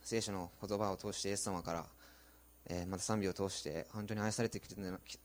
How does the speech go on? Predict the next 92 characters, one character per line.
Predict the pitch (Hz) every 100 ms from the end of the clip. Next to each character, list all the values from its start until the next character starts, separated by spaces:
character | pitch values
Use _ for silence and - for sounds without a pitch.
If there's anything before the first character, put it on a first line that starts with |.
| -
き |
た | -
ん | 107
だ | 98
な | 98
っ |
て | -
い |
う | 92
の | 92
を | 87
す-、 | - - - - - -
強 | - 120
く | -
感 | 107
じ | 104
て | 110
き | -
て | 98
で | 90
す | 90
ね、 | 90 80 - - - - - - -
え | - 110
ー、 | 113 - -
そ | -
れ | 143
を | 139 139 131 - -
前 | 127 131 131
か | 147
ら | 143 - -
当 | 123
た | 180
り | 185 190
前 | 190 185
の |
よ | 185
う |
に | 143
受 | 123
け | 113
て | 107
き |
た | 113
の | 95
で、 | 101 92
ま | 98
あ、 |
そ | 101 147
れ |
が | 151
当 | 151 160
然 | 175
だ | 185
と | 175
思 | 117
っ |
て | -
い | 98
た | 98
ん | 95
で | 85
す | 85
よ | 90
ね。 | 104 113 -
し | -
ょ-、 | 110 -
シ | - 117
ー | 120
エ |
ス | 123
の、 | 120 -
あ | 104
の、 | 98 98
小 | 120
学 | 123 117
生 | 110
の | 101
時 | 110 113
に |
は、 | 101 95 - - - - - - -
そ | 110
の |
先 | 104 117 110
生 | 117
に | 110 101 78 - 104
殴 | 107 107
り | 110
か | 107
か | 113
っ |
た | - 104
り、 | 87 85